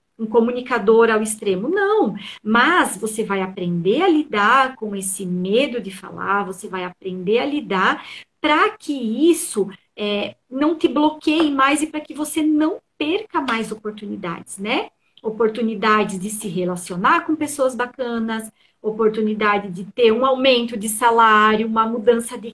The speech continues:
cargo, um melhor emprego, né?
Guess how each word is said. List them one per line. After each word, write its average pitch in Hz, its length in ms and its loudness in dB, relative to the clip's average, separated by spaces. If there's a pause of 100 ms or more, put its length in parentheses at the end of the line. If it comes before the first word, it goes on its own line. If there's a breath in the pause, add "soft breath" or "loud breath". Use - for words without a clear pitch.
cargo, 220 600 2
um 226 40 -2
melhor 226 500 0
emprego, 220 960 2 (320)
né? 196 240 -10